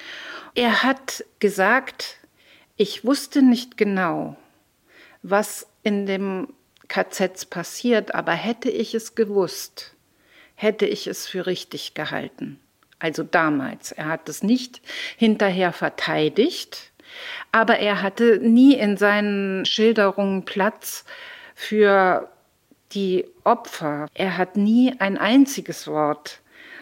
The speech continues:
von Reue oder Bedauern gefunden. Und das ist für mich unverzeihlich.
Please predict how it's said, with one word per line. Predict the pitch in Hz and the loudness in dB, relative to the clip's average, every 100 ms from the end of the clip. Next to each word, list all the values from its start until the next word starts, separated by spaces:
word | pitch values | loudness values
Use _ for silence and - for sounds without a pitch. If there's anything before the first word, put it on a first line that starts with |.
| - | -20
von | - 196 190 196 190 | -6 0 2 2 -2
Reue | - - 185 220 240 220 | -4 -2 4 6 8 6
oder | 160 190 185 175 | 4 4 2 0
Bedauern | 175 - 202 240 202 165 160 151 | 0 2 4 6 4 2 0 -2
gefunden. | - - - 170 151 151 147 147 - _ _ _ _ _ _ | -6 -8 -6 -4 -4 -4 -4 -4 -14 _ _ _ _ _ _
Und | 185 196 | -2 0
das | 254 - | -2 -2
ist | - - | -12 -10
für | 175 | -6
mich | 156 147 - | -6 -6 -8
unverzeihlich. | 156 151 151 - - 139 127 - - - | -8 -8 -14 -14 -12 -10 -12 -14 -16 -20